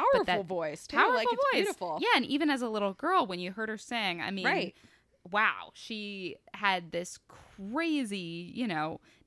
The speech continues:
Speaker 1: it wasn't Christina Aguilera, but it was just a deep,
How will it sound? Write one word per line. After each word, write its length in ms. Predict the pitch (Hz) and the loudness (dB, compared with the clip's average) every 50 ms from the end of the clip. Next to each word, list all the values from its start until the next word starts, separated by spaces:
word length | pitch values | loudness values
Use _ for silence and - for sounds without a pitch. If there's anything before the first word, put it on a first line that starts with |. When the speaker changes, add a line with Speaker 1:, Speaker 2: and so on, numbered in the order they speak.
| - - | -8 -4
Speaker 1:
it 160 | - 190 151 | -2 -2 0
wasn't 300 | 165 175 175 170 165 139 | 0 0 0 0 -2 -6
Christina 440 | - 180 165 - - 170 160 151 147 | -6 -8 -8 -6 -6 -4 -2 -2 -2
Aguilera, 560 | - - 160 175 208 294 381 415 330 240 220 190 | -2 -2 -2 0 0 0 2 4 4 4 2 2
but 100 | 208 175 | -2 -4
it 80 | 131 | -4
was 120 | 202 214 202 | -4 -6 -6
just 220 | - 233 220 - - - | -8 -10 -10 -10 -8 -8
a 120 | 190 190 170 175 175 _ - | -6 -6 -8 -10 -18 _ -12
deep, 380 | - 196 190 185 190 - - | -10 -8 -8 -8 -10 -12 -16